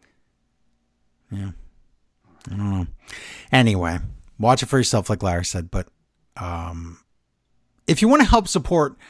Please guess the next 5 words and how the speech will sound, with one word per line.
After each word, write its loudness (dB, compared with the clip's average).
non-sociopaths, 2
non-narcissists, 0
and 0
non-pathological 2
liars, 2